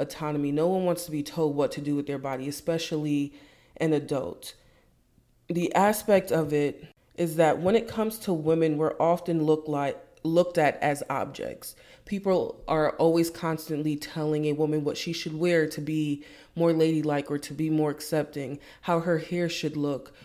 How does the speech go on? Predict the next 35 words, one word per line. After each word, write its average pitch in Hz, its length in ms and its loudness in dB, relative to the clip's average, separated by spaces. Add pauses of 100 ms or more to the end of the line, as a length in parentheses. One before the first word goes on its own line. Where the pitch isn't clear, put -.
(140)
what 170 180 2
heels 190 340 2
she 170 180 -4
should 139 260 -6
wear, 139 220 -2
what 143 180 -4
type 170 260 -4
of 165 120 -6
clothes 202 340 -2
she 170 180 -4
should 151 260 -6
put 160 180 -2
on 143 220 -2
to 156 160 -6
attract 160 420 -4
a 160 40 -2
man 147 340 0
to 147 400 -2 (360)
get 175 260 2
the 165 80 -4
job 147 420 -2
interview, 139 520 -4
how 165 220 -4
to 165 320 -6
act 160 360 -4 (260)
in 160 140 0
order 160 320 4
for 156 300 0
someone 156 440 -2
to 151 140 -6
perceive 160 500 -6
you 147 160 -4
a 143 60 0
certain 147 400 -4
way. 139 280 -8